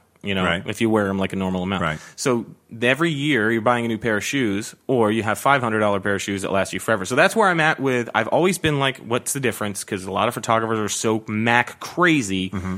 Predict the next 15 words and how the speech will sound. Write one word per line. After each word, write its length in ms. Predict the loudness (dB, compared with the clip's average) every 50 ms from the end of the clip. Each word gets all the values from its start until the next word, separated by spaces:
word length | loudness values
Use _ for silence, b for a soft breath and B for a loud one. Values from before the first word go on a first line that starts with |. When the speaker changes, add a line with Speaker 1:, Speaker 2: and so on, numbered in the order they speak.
| -8
Speaker 1:
and 80 | -6 -4
you 60 | -2
get 100 | 0 0
in 80 | 0 0
all 180 | 0 -2 -2
these 180 | -2 -2 -4 -4
conversations 760 | -2 -2 -2 -2 -2 -4 -4 -2 0 0 0 0 -4 -6 -4
with 80 | -2 0
all 100 | 0 2
the 220 | 0 0 0 0
Apple 260 | -2 -2 -2 -2 -4
fanboys 600 | -2 -2 0 0 0 0 0 0 0 0 -2 -2
that 120 | -2 -2 -2
are 60 | -2
like, 260 | -2 -2 -2 -2 -4